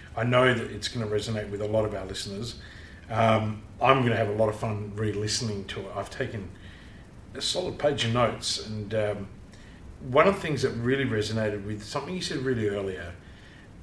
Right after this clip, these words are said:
um, and it's also Jim Collins' theory, which is first who, then what. Um, I think the story about, you know, the star, and, and I think also the way that you seek out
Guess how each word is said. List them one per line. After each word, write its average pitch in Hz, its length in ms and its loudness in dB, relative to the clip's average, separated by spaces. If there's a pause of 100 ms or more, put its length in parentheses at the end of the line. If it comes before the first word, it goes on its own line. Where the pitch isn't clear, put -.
(140)
um, 107 460 -2 (200)
and 120 120 -2
it's - 120 -2
also 139 280 4
Jim 110 220 0
Collins' 113 580 -2 (160)
theory, 82 340 -8 (120)
which 101 240 -4
is 107 160 -4
first - 420 -2
who, 104 200 -6 (600)
then 98 260 -6
what. 95 320 -8 (640)
Um, 104 360 -6
I 110 100 -6
think - 200 -4
the 104 60 -6
story 107 420 0
about, 101 320 -6 (160)
you 120 80 -8
know, 101 240 -6 (560)
the 110 100 -8
star, 104 640 0
and, 95 160 -10
and 104 240 -8
I 87 120 -6
think 120 320 -2
also 113 400 -2 (380)
the 113 60 -8
way 113 300 4
that 113 160 -2
you 107 380 -2 (600)
seek - 540 0
out 117 280 2